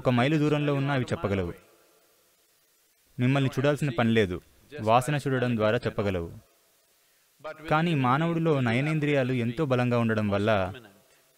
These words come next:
మీరు కళ్ళు మూసుకుని కూర్చుంటే మీరు ఏ స్థాయికి చేరుకుంటారంటే, మీరు కళ్ళు మూసుకుంటే ఇక ప్రపంచం ఉండదు.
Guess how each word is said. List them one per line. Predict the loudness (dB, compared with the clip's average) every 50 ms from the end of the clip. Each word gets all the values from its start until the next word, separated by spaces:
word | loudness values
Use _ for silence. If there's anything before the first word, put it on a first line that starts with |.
| _ _ _ _ _ _ _ _ _ _ _ _ _ _ _ _ _ _ -6
మీరు | -2 0 2 2 2 2 2
కళ్ళు | 2 4 2 0 0
మూసుకుని | -2 -2 -2 -2 -2 -2 -2
కూర్చుంటే | -4 -4 -2 -2 -2 -2 0 0 0 0 -2 -4 -8 -12 -14 _ -4 -2
మీరు | -2 0 0 0 -2 -2
ఏ | -2 -4 -4
స్థాయికి | -2 0 0 0 -2 -4 -4 -2
చేరుకుంటారంటే, | -2 -2 -2 -2 -2 -2 0 0 0 0 -2 -2 -2 -2 -2 -2 -6 -8 -12 _ _ _ _ _ _ _ _ _ _ _ -6 -2
మీరు | -2 0 0 0 0 0 -2 -2 -4 -8 -12 -16 -20 -20 _ _ -20 -20 -10 -2 0
కళ్ళు | 2 2 2 2 0
మూసుకుంటే | 0 -2 -4 -4 -4 -2 0 0 0 0 0 -2
ఇక | -2 -2 -4 -4 -2 -2
ప్రపంచం | -2 -2 -2 -2 -4 -2 -2 -2
ఉండదు. | 0 0 -2 -2 -2